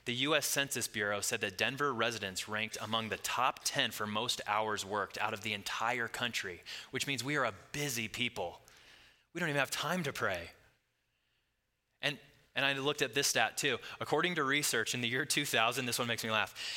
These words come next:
the average attention span of an American adult was twelve seconds. Can you guess what it is today?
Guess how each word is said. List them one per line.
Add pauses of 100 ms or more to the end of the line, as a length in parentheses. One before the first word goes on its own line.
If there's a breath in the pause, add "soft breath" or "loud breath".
(200 loud breath)
the
average
attention
span
of
an
American
adult
was
twelve
seconds. (2000 loud breath)
Can
you
guess
what
it
is
today?